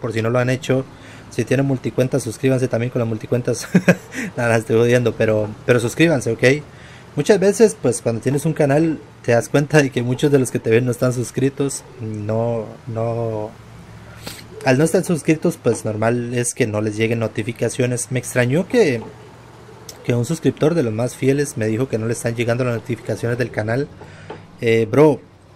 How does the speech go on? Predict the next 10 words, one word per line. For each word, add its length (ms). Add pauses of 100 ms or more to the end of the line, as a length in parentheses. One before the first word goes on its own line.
(180)
eh, 220
sinceramente 640
lo 80
que 80
te 80
puedo 200
decir 280
es 180
que 440
intentes, 1040